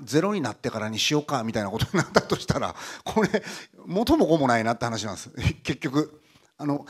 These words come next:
先々ゼロになるものに対して、今、三パーセント分大きく取られるのバカらしいから、もうちょっと待とうぜ、みたいな話になっちゃうと、そこでも冷え込みが発生するようなことになっちゃうかもしれないので、私は一気にやってしまいたいっていう気持ちが強いっていうことですね。けれども、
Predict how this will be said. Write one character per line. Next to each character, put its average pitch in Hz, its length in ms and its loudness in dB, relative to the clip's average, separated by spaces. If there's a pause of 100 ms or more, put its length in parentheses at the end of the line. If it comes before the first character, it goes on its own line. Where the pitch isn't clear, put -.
(100)
先 220 260 0
々 233 160 6
ゼ 170 160 6
ロ 202 100 4
に 180 60 4
な 147 140 6
る 147 80 6
も 160 80 4
の 147 100 6
に 120 60 0
対 127 200 2
し - 80 -2
て、 113 300 2
今、 175 320 4 (460)
三 160 260 -2
パ 175 120 4
ー - 20 0
セ 185 100 -2
ン 180 60 -4
ト 196 80 4
分 156 120 2
大 - 80 0
き - 120 -14
く - 80 -10
取 139 100 0
ら 127 60 0
れ 135 60 2
る - 20 0
の 120 80 -2
バ 139 120 4
カ 160 60 0
ら 160 140 2
し 143 100 -2
い 117 60 -2
か 104 80 -2
ら、 90 160 -2
も 139 180 -6
う - 60 -10
ち 226 60 -6
ょ - 20 -10
っ - 20 -16
と 185 80 0
待 135 160 -2
と 147 140 0
う 123 40 0
ぜ、 104 200 -6
み 110 80 -6
た 107 100 -4
い - 20 -4
な 95 60 -10
話 95 160 -12
に 92 60 -12
な 92 100 -12
っ 87 40 -16
ち - 100 -14
ゃ - 20 -10
う 101 80 -10
と、 170 220 -6 (260)
そ - 140 -6
こ 170 80 0
で 170 60 2
も 135 60 0
冷 107 120 -6
え 127 80 0
込 123 100 -2
み 120 80 -2
が 117 80 -2
発 120 240 -10
生 120 60 -8
す 135 100 -8
る 120 80 -4
よ 107 60 -4
う - 20 -8
な 85 100 -12 (220)
こ 120 100 -12
と 113 80 -6
に 95 60 -6
な 90 140 -8
っ - 40 -20
ち - 140 -4
ゃ 131 40 2
う 175 40 -2
か 214 100 -4
も 139 60 -4
し 120 120 -4
れ 104 60 -6
な 95 80 -6
い 87 60 -8
の 90 80 -10
で、 151 180 -4 (280)
私 240 440 -2
は 269 220 0
一 220 180 -4
気 - 160 4
に 160 120 4
や 139 80 2
っ - 80 -10
て 139 80 -4
し - 100 0
ま 131 120 0
い 113 40 -2
た 104 100 -4
い 104 60 -12
っ - 40 -20
て - 140 -8
い 190 40 0
う 170 40 -6
気 - 80 -6
持 180 120 2
ち 170 100 0
が 135 80 2
強 127 220 -2
い - 20 -4
っ 78 40 -12
て - 200 -14
い - 0 -
う 92 40 -6
こ 92 40 -8
と - 80 -14
で 90 80 -14
す - 60 -12
ね。 151 120 -6 (520)
け 254 80 0
れ 233 60 -4
ど 277 100 2
も、 277 260 0